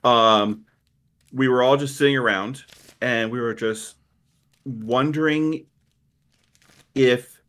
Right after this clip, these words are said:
M C P is releasing too much too fast.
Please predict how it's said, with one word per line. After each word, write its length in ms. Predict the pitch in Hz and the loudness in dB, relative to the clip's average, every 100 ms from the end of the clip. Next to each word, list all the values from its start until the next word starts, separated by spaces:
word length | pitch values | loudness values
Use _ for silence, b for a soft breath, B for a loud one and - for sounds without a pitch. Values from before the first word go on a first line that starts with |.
| _ _ _ _ _ _ _ _ | _ _ _ _ _ _ _ _
M 180 | 131 143 | 2 2
C 220 | 139 143 | 2 -2
P 640 | 139 - 139 117 107 107 _ _ _ _ _ _ | -2 -6 -4 -2 -6 -8 _ _ _ _ _ _
is 120 | 120 | -6
releasing 600 | 110 110 107 117 120 131 120 | -4 -4 -4 -8 -4 -4 -6
too 260 | - 135 | -4 -4
much 420 | 120 110 107 - | -2 -2 -4 -6
too 180 | - - | -12 -12
fast. 560 | 98 92 - - - | -8 -8 -8 -12 -20